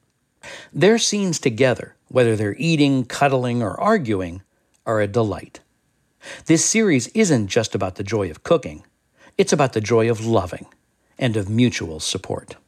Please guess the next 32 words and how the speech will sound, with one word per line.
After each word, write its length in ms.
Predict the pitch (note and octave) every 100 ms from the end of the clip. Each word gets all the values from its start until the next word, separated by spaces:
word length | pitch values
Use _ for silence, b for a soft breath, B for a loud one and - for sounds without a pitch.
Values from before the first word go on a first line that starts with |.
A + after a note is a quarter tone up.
| _ _ _ _ _ _ _ B B -
The 100 | E3+
T 240 | - B3+
V 160 | B3+ -
series 480 | - A#2+ G#2 F#2+
Julia 400 | F#2+ A2 F#2+ F2+
covers 440 | A2 - E3 E3 C3+
the 100 | D3+
first 420 | - G3 F#3+ -
season 440 | - G#3 A#2 G2+
of 120 | F#2 F#2
The 100 | A2+
French 320 | - A#2+ G#2
Chef, 480 | - C3 F2+ - - _ _ _ B B -
but 160 | -
takes 280 | - F#3 -
its 200 | B2 -
time 540 | - A3 E3 G2+ F#2 - -
with 200 | C#3+ D3
enough 340 | C#3 B2+ G#2
detail 600 | G2+ F3+ - F#2 D#2 E2+ b b b
to 100 | D3+
squeeze 380 | - C#3+ C3 -
comedy 600 | - F#3 F3+ E3+ D#3 -
and 320 | D#3 C#3+ B2
drama 600 | G#2+ C#3 D#3+ G#2 F2 - B B
out 160 | C3+
of 140 | B2 A2+
all 320 | C#3+ D#3 C#3+
the 120 | A#2
detours 680 | F2+ A#2 A#2 B2 A2+ A2+ G2+
and 200 | G#2 G2
roadblocks. 840 | F#2 E2 D2+ - - - -